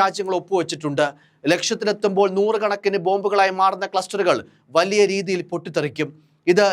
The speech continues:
ലക്ഷ്യം വെക്കാത്ത സ്ഥലത്ത് പോലും എത്തിപ്പെടാൻ സാധ്യതയുള്ളതിനാൽ നാശനഷ്ടങ്ങളുടെയും ആക്രമണത്തിന്റെയും തീവ്രതയും വർദ്ധിപ്പിക്കും. ഒരു ഫുട്ബോൾ ഗ്രൗണ്ടിന്റെ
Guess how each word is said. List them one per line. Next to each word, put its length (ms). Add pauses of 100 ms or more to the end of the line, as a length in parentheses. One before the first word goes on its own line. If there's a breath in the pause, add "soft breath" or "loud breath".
(100)
ലക്ഷ്യം 380
വെക്കാത്ത 360 (100)
സ്ഥലത്ത് 380
പോലും 320
എത്തിപ്പെടാൻ 520 (260 soft breath)
സാധ്യതയുള്ളതിനാൽ 920 (380 soft breath)
നാശനഷ്ടങ്ങളുടെയും 920 (140)
ആക്രമണത്തിന്റെയും 680 (140)
തീവ്രതയും 500
വർദ്ധിപ്പിക്കും. 800 (200)
ഒരു 120
ഫുട്ബോൾ 460
ഗ്രൗണ്ടിന്റെ 400